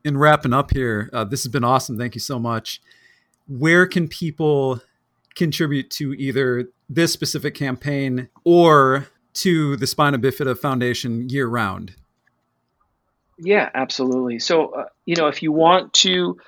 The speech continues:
Speaker 2: you can always visit, um,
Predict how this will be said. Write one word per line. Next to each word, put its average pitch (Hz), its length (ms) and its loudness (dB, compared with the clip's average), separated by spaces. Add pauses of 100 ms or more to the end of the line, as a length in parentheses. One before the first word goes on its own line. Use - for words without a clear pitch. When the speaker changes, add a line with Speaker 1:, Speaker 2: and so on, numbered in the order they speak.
(320)
Speaker 2:
you 143 160 -2
can 139 140 -4
always 175 640 2
visit, 143 680 -2 (100)
um, 127 540 -4